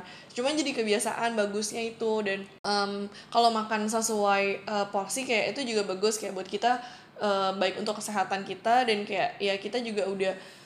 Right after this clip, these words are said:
secara nggak langsung tuh udah ngebantu untuk menyelamatkan lingkungan. Jadi kayak yang nyuci piring juga pasti lebih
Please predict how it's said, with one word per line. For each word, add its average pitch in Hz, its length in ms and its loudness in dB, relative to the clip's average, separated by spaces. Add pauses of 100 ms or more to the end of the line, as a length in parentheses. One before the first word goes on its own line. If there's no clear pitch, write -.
(520)
secara 208 320 2
nggak 196 240 2
langsung 269 240 0
tuh 311 160 2
udah 240 80 2
ngebantu 208 560 0
untuk 233 160 -4
menyelamatkan 208 400 -4
lingkungan. 208 720 -2
Jadi 190 160 -6
kayak - 320 0
yang 214 80 0
nyuci 220 240 0
piring 226 240 2
juga 262 240 -2
pasti 311 160 0
lebih 247 160 2